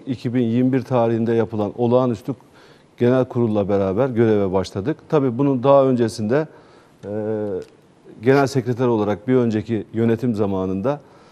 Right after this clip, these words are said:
e, görevim devam ediyordu. Şimdi Büyükşehir Belediye Spor Kulübü olarak bizlerin yaptığı çalışmalar şu anda, e, sadece Ordu'da değil, e, Türkiye'de de, e, ses getiren çalışmalar.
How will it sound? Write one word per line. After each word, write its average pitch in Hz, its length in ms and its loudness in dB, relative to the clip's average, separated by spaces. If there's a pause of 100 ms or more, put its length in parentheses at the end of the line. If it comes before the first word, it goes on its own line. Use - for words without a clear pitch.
(280)
e, 98 340 -4 (540)
görevim 120 580 4 (140)
devam 113 440 4
ediyordu. 95 460 -4 (600)
Şimdi 160 340 -4 (180)
Büyükşehir 160 520 0
Belediye 156 300 2
Spor 160 360 -4
Kulübü 151 340 -2
olarak 135 520 0
bizlerin 131 460 0
yaptığı 127 680 2 (240)
çalışmalar 135 600 0 (480)
şu 156 220 2
anda, 143 440 2
e, 104 220 -2
sadece 139 420 2
Ordu'da 131 540 2
değil, 135 280 2 (560)
e, 104 280 2
Türkiye'de 131 520 0
de, 151 160 4 (260)
e, 107 340 2
ses 143 300 -2
getiren 123 400 2
çalışmalar. 104 720 -2